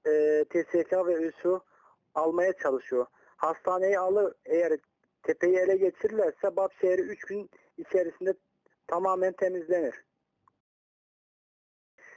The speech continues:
Yüz yıl önce, e, Osmanlı'nın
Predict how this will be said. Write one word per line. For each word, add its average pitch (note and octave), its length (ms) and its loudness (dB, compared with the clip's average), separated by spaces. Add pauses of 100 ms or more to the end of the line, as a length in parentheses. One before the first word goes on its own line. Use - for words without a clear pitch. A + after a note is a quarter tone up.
(180)
Yüz G3 320 -2
yıl A#3 100 0
önce, A#3 280 -2
e, A#3+ 320 0 (680)
Osmanlı'nın G3+ 580 -2